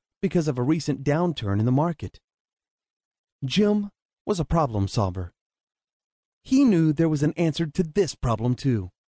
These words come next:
He jumped to his feet and quickly ran back to his parents' house. He rushed through the front door, sending the window curtains flying. Joan and the family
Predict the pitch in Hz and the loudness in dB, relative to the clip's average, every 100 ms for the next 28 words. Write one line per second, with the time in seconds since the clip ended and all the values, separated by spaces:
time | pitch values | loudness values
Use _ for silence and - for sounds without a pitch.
0 | _ _ _ _ _ _ _ _ _ _ | _ _ _ _ _ _ _ _ _ _
1 | 135 120 147 127 123 113 - 113 101 104 | -6 -2 -2 0 0 -2 -2 -4 -2 -4
2 | - 170 147 151 143 143 139 139 - 127 | 0 -2 0 0 2 2 2 -2 0 -2
3 | 117 - 135 151 131 117 95 - - _ | 0 -2 0 -2 -2 -4 -4 -10 -16 _
4 | _ _ _ - - 202 190 220 226 - | _ _ _ -20 -2 2 4 2 0 0
5 | 233 220 - 180 139 117 113 - - 247 | 0 2 0 0 0 0 0 -2 0 2
6 | 240 240 220 190 208 196 - 202 185 - | 4 4 4 2 2 2 2 0 -2 -6
7 | - 156 151 110 90 - _ _ _ _ | -4 0 0 -2 -6 -14 _ _ _ _
8 | _ _ 113 104 143 175 135 - 151 120 | _ _ -10 -2 2 2 0 0 0 0
9 | 95 101 | -4 -8